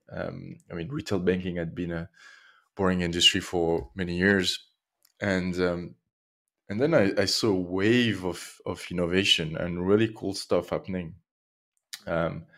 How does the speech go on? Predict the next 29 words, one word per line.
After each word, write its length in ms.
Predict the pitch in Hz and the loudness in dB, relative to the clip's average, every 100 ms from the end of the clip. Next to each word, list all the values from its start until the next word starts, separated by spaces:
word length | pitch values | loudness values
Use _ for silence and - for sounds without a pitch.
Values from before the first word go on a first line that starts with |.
| - _ _ _ - | -20 _ _ _ -10
so 440 | - 101 87 82 - - _ _ - - _ _ - | 2 6 6 4 -2 -12 _ _ -20 -20 _ _ -4
I 60 | 98 | 2
guess, 440 | 160 165 - - _ _ | 2 2 -6 -8 _ _
yeah, 220 | 127 170 | 4 6
I 80 | 147 | 6
guess 280 | 117 117 - | 4 0 2
what, 260 | 104 - - - - | 0 0 -12 -12 -6
what 280 | 92 - | -6 -4
really 220 | 101 101 98 | 0 4 4
excited 580 | 92 - 101 101 - | 2 0 0 0 -2
me 360 | 87 82 82 - | -2 0 -2 -4
and, 400 | - 85 85 82 | -4 -2 -2 -4
and 180 | - 90 | -6 -8
still 260 | - 107 87 | -6 -2 0
now 340 | 90 104 95 | 2 2 2
is 380 | 87 87 92 - _ _ _ _ _ _ - | 0 -4 -8 -14 _ _ _ _ _ _ -10
how 600 | 104 98 95 95 92 - _ _ _ _ _ _ - | 0 2 4 4 2 -2 _ _ _ _ _ _ -14
people 320 | - 117 113 | -10 0 0
come 340 | 101 110 107 107 | 2 2 2 2
to, 320 | - 98 92 | -2 -2 -4
to 240 | 90 - | -4 -4
a 40 | 85 | -4
problem 520 | - 110 107 92 87 | -2 0 2 2 0
and 100 | 85 | -4
try 220 | - 98 | 0 0
to 180 | 98 - | 0 -4
solve 400 | - 95 98 92 | -4 0 2 2
it 360 | 82 - - - 98 | -2 -2 -10 -10 -4
and 540 | 90 90 87 90 | -2 -2 -4 -8